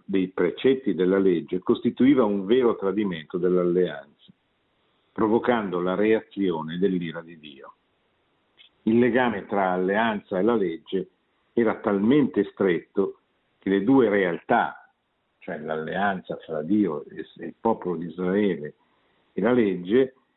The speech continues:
le due, queste due realtà erano inseparabili.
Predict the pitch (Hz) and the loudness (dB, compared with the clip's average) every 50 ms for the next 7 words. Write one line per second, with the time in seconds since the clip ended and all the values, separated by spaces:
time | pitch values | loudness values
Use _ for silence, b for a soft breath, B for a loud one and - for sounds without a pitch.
0 | _ _ _ _ _ _ _ _ _ - 98 92 101 127 123 104 87 101 101 - | _ _ _ _ _ _ _ _ _ -4 -4 0 2 2 2 2 2 -2 -4 -4
1 | 104 98 - - 107 104 139 139 110 95 107 123 143 277 - - 101 92 98 110 | -6 -6 -2 -2 2 4 4 4 4 4 2 2 2 0 -2 -2 -2 0 0 2
2 | 104 98 90 95 98 95 104 113 113 - - - 104 87 - - 95 90 80 76 | 0 -2 -2 -4 -8 -8 -4 -4 -6 -6 -4 -4 -4 -4 -2 -2 -2 -2 0 -2
3 | 71 69 - - 71 - - | -2 -6 -8 -14 -20 -20 -20